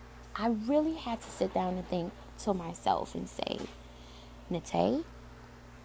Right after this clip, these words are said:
um, you know, your personal goal says this, but what they're offering you is this." It's, it's,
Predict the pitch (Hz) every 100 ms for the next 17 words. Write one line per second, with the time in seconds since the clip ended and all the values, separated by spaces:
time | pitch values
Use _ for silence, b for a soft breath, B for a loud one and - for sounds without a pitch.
0 | - - - 175 175 196 196 202 - -
1 | - - - - 208 180 180 190 175 196
2 | 226 - 269 - 277 262 254 240 240 -
3 | - 190 208 - - 330 - - - -
4 | - - - - B B B B B B
5 | B B B - - - - 196 190 202
6 | - 196 - 247 349 - 220 180 160 147
7 | 139 143 147 - 175 160 - - - -
8 | - 175 - - - - 151 -